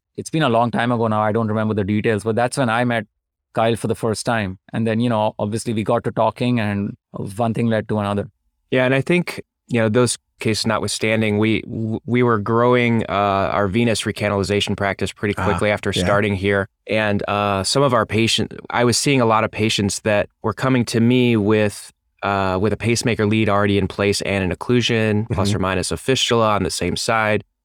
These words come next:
Speaker 2: things like that, things that are often sent to us and someone just expects us to maybe put in a stent across the lead, things like that, that I've been trained they're probably not in the best interest of the patient.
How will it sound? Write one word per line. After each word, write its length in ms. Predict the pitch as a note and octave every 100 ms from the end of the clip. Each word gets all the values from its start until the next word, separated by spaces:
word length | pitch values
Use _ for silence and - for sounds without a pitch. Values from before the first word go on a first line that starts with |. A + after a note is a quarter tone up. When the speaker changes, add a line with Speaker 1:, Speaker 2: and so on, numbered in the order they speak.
| _ _
Speaker 2:
things 180 | D3 D3
like 140 | B2 G#2+
that, 200 | G#2+ -
things 240 | C#3+ D#3
that 200 | C3+ G#2+ - _ -
are 160 | B2 C#3
often 240 | C#3+ A#2+
sent 300 | - B2+ B2+
to 140 | A#2
us 240 | A2 A2 -
and 160 | G2+
someone 280 | - A2 A2
just 200 | G#2+ -
expects 360 | G#2+ - G#2+ -
us 120 | G2+
to 80 | -
maybe 220 | G#2+ G#2
put 220 | G2 B2 A2
in 100 | F#2+
a 40 |
stent 300 | - G#2 G#2
across 360 | F#2+ G#2+ G2+ -
the 80 |
lead, 360 | G2 A2 G#2 E2
things 240 | - G#2+ G#2+
like 180 | G#2
that, 220 | - G#2 G2+
that 100 | G#2
I've 100 | G2+
been 100 | G2
trained 360 | - B2 A#2+
they're 100 | A2
probably 460 | G2 - A2+ A2 G#2
not 280 | G#2 G2 -
in 160 | G#2+
the 40 | G2+
best 300 | G2+ G2 G#2
interest 320 | F2 F#2+ -
of 40 |
the 60 | F#2
patient. 480 | - F#2 F#2 D#2+